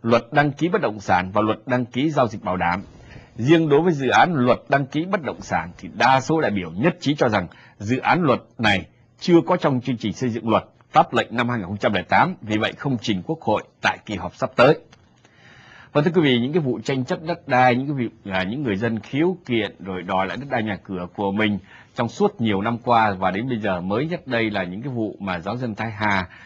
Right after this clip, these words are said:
và Tổng chấp phận Hà Nội đòi lại những tài sản, những đất đai thuộc quyền sở hữu của họ.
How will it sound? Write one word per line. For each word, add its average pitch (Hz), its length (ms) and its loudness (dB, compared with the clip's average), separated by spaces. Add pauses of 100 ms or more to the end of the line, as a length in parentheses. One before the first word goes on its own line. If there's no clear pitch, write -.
(240)
và 101 360 6 (360)
Tổng 101 140 -2
chấp 139 100 -4
phận 107 120 -4
Hà 98 100 -2
Nội 98 200 0 (200)
đòi 95 280 0
lại 90 240 -4
những 110 120 -10
tài 87 260 -2
sản, 82 380 -10 (120)
những 127 140 -8
đất 151 160 -4
đai 104 300 0 (100)
thuộc - 200 -10
quyền 90 140 -6
sở 104 160 -12
hữu 127 80 -8
của 98 160 -8
họ. 90 260 0